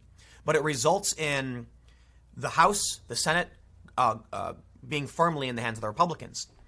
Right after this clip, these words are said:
Now, look, I hate making predictions, but I will say, like, I don't know how you can, you can ban the Pledge of Allegiance and, and pull down the American flag without scaring Americans into voting for the more nationalist president.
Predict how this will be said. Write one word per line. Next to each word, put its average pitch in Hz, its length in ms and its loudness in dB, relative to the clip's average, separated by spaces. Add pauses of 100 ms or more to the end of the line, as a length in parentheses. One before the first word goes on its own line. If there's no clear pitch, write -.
(220)
Now, 196 140 6
look, 190 300 4 (280)
I 156 80 0
hate 180 100 2
making 175 180 0
predictions, 135 420 -6
but 135 140 2
I 139 60 4
will 175 160 4
say, 151 320 0
like, 131 280 0
I 185 120 6
don't 233 180 2
know 156 380 2
how 143 160 2
you 151 120 -6
can, 131 260 -10 (180)
you 147 140 -6
can 135 120 -6
ban 139 320 4
the 139 80 -6
Pledge 135 220 -4
of 123 80 -6
Allegiance 117 440 -4
and, 117 180 -8 (120)
and 113 160 -8
pull 147 220 0
down 135 180 2
the 139 80 -6
American 120 300 -4
flag 131 320 -2 (260)
without - 640 4
scaring 143 480 -2
Americans 123 520 -2
into 123 220 -8
voting 123 380 0
for 127 140 -4
the 120 60 -4
more 120 160 -2
nationalist 113 560 -2
president. 110 360 -6